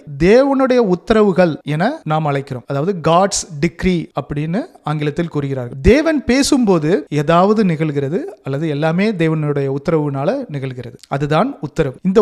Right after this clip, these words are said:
உத்தரவுகள் உலகத்தை உருவாக்கியது மட்டுமல்ல, அதன் தொடர்ச்சியான நிலைத்தன்மையையும் குறிக்கின்றன. அதாவது it's not about just creation, but அதை கண்டினியூஸா மெயின்டெயின் பண்றதும் தேவனோட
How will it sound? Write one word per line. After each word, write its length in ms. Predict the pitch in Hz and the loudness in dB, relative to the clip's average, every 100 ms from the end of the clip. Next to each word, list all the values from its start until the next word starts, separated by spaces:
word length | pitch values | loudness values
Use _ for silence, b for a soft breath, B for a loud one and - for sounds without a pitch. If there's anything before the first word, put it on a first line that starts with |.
| 196 | 2
உத்தரவுகள் 580 | 202 311 285 208 165 240 - 147 180 | 2 2 4 4 2 0 -6 -2 0
உலகத்தை 420 | 226 240 - 233 170 | 2 0 0 0 0
உருவாக்கியது 680 | 165 208 226 226 233 220 196 143 | -2 2 2 2 2 2 2 0
மட்டுமல்ல, 560 | 139 240 202 143 131 175 - | -2 0 2 0 -4 -6 -4
அதன் 200 | 143 175 170 | -2 -2 2
தொடர்ச்சியான 680 | 170 190 196 - 208 202 170 147 - 143 143 | 2 2 0 0 2 2 0 -2 -6 -8 -2
நிலைத்தன்மையையும் 1200 | 165 214 269 262 254 - 220 202 180 165 156 214 302 _ - | 0 2 0 -2 -6 -2 0 2 0 -2 -2 -6 -8 _ -6
குறிக்கின்றன. 440 | 160 151 131 120 120 135 | -4 -4 -6 -8 -12 -4
அதாவது 260 | 139 165 285 - | -4 -2 -6 -8
it's 120 | 143 - | -6 0
not 140 | 220 226 | 2 2
about 200 | 214 180 160 | 0 -2 -2
just 180 | 190 - - | -4 -4 -6
creation, 440 | 170 262 285 190 285 240 | -4 -2 -2 -2 -2 -2
but 100 | 165 160 | -2 0
அதை 160 | 139 143 139 | -2 -2 -4
கண்டினியூஸா 540 | 160 156 202 208 196 214 165 | -6 -2 0 0 0 0 0
மெயின்டெயின் 400 | 180 190 202 196 | 0 2 2 2
பண்றதும் 400 | 175 175 208 320 135 | 0 0 0 -4 -4
தேவனோட 460 | 156 170 170 160 220 | 0 2 2 2 0